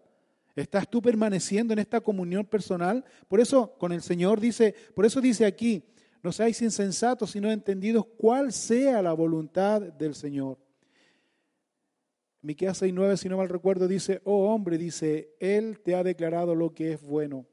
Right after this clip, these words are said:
hacer justicia, amar misericordia y humillarte ante tu Dios".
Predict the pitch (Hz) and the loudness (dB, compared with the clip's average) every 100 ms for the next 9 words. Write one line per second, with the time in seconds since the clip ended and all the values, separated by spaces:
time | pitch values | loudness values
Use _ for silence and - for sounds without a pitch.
0 | _ _ _ _ _ _ 131 - 180 196 | _ _ _ _ _ _ -10 -8 -6 -4
1 | 175 - 190 - 143 135 _ _ _ _ | -4 -4 -6 -4 -8 -8 _ _ _ _
2 | _ _ 147 147 170 185 - 190 175 170 | _ _ -8 -4 -4 -4 -2 -4 -2 -4
3 | 147 143 135 131 _ _ _ 143 160 165 | -2 -6 -8 -14 _ _ _ -6 -4 2
4 | 165 151 - 135 131 - - 143 131 131 | 2 2 -4 -6 -6 -12 -14 -12 -10 -8
5 | 127 123 123 - | -4 -4 -6 -10